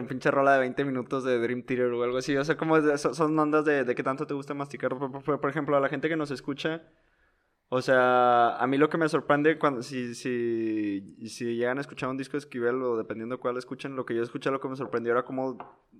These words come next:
realmente rompía la frontera del tiempo en el que está ubicado cuan-, eh, eso cuando se hizo, o sea, eh, es impresionante ver cómo, cómo modelaba el sonido, o sea, realmente el haber tenido una,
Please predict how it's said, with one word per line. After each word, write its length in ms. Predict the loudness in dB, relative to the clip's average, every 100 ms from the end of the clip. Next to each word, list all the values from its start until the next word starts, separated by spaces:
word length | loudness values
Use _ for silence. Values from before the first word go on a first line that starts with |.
| _
realmente 560 | -2 0 2 0 2 2
rompía 320 | 2 0 2
la 100 | 2
frontera 560 | 0 -2 0 2 2 2
del 200 | 0 -2
tiempo 220 | -4 -2
en 80 | -4
el 40 |
que 80 | -6
está 120 | -4
ubicado 460 | -4 -2 0 0 0
cuan-, 240 | -6 -8 -8
eh, 200 | -6 -4
eso 200 | -6 -6
cuando 200 | -6 -6 -4
se 140 | -6
hizo, 260 | -6 -6 -8
o 20 |
sea, 320 | -6 -10 -10 _ _ _ -20 _ -6
eh, 1000 | -2 0 0 0 0 -2 -2 -6 -8 -12 _ _ _ _ -6
es 160 | -6
impresionante 560 | -2 -2 0 0 2 4
ver 220 | 4 2
cómo, 920 | -2 -4 -2 -2 -2 -2 -4 -8 -12 -20 -20 _ -6
cómo 200 | 0 0
modelaba 440 | 2 4 6 6 4
el 80 |
sonido, 360 | 0 -4 -2 -2
o 60 | -2
sea, 200 | -2 -2
realmente 760 | -2 -4 -4 0 2 2 0
el 120 | -6 -10 -14 _ -2
haber 260 | 2 2 0
tenido 260 | -4 -6
una, 640 | -4 -2 -2 -2 -4 -8